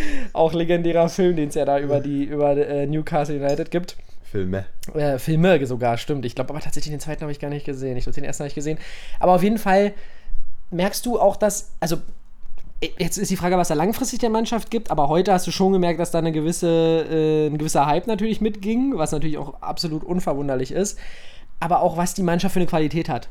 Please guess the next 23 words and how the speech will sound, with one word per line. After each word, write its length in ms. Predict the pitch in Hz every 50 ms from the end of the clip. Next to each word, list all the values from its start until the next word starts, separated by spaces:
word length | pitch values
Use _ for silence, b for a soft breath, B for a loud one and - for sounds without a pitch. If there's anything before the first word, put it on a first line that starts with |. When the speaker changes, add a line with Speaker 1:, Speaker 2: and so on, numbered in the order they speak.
| - - -
Speaker 1:
Wenn 100 | 143 151
du 80 | 156
dir 100 | 147 156 156
überlegst, 360 | 151 156 156 165 175 190 208
dass 140 | 196 190 180
du 60 | 170
Speaker 2:
Mhm. 40 | 165
Speaker 1:
da 80 | 151 151
einen 100 | 151 -
Pogba 380 | - - - - - 185 160 156
dahinter 320 | 156 151 156 160 160 160
Speaker 2:
Wahnsinnig. 60 | 160
Speaker 1:
hast, 240 | 165 156 156 156 -
dass 140 | 156 151 160
ein 80 | 160
Rashford 400 | 156 147 151 160 170 - - 160
heute 80 | 156 147 156
nicht 100 | 156 -
mehr 100 | 165 156
gespielt 400 | 147 - - - 160 175 170 -
hat, 160 | 165 151 151
ein 80 | 156 147
Greenwood, 540 | 143 165 175 185 185 165 165 170 160 B